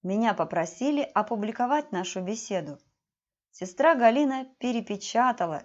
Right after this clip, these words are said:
и теперь даю ее почти полностью. То есть то, что сохранилось. У беседы нет начала и нет окончания. Второе октября тысяча девятьсот восемьдесят второго года. Новая деревня.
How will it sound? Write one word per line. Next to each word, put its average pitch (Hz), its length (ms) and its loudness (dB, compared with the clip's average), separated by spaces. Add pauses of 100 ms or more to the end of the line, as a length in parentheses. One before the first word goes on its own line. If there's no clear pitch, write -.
и 190 80 -6
теперь 190 340 -4
даю 180 380 -2
ее 269 260 -2
почти 208 400 -4
полностью. 170 800 -4 (680)
То 226 120 0
есть 175 260 -2
то, 339 140 0
что 262 180 -4
сохранилось. 202 880 -4 (540)
У 208 100 -4
беседы 254 400 0
нет 285 200 0
начала 233 360 0
и - 160 -6
нет 202 220 -4
окончания. 170 680 -6 (720)
Второе 220 380 6
октября 240 600 0
тысяча 233 420 -6
девятьсот 233 420 -6
восемьдесят 196 580 -6
второго 190 460 2
года. 254 400 -2 (640)
Новая 233 400 2
деревня. 165 580 -2